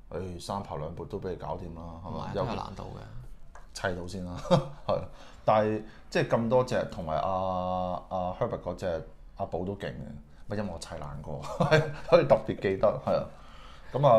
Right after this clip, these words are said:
Speaker 1: 冇啊，即係所以去到個 conclusion 就係，我覺得香港人真係無需妄自菲薄，係啦，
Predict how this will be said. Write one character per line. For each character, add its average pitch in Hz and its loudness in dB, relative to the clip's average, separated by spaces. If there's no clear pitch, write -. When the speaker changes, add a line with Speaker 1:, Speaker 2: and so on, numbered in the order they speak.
Speaker 1:
冇 135 8
啊， 156 2
即 220 6
係 185 8
所 151 2
以 139 2
去 110 -2
到 98 0
個 98 0
conclusion 95 -6
就 78 -8
係， 78 -4
我 87 -4
覺 92 -6
得 - -2
香 110 2
港 87 -2
人 73 -2
真 120 4
係 82 -2
無 80 -4
需 - -6
妄 80 -6
自 78 -12
菲 78 -12
薄， 76 -8
係 80 -4
啦， 69 -8